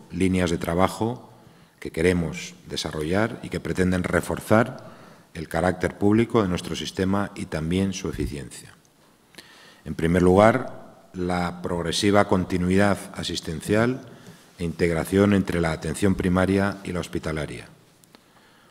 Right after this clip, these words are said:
Un proyecto estratégico en el que ya venimos trabajando y que pretende superar un sistema integrado en dos niveles excesivamente diferenciados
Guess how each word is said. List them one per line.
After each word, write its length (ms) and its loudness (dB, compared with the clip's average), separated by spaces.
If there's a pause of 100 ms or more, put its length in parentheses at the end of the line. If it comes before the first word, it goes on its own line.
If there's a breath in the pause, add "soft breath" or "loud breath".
(120)
Un 60 -14
proyecto 720 4
estratégico 840 -2 (160)
en 100 -12
el 80 -12
que 100 -6
ya 120 2
venimos 320 0
trabajando 800 -2 (840 loud breath)
y 100 -10
que 180 0
pretende 460 2
superar 460 4
un 100 2
sistema 760 0
integrado 640 0
en 160 0
dos 180 2
niveles 640 2 (240 loud breath)
excesivamente 840 2
diferenciados 920 -2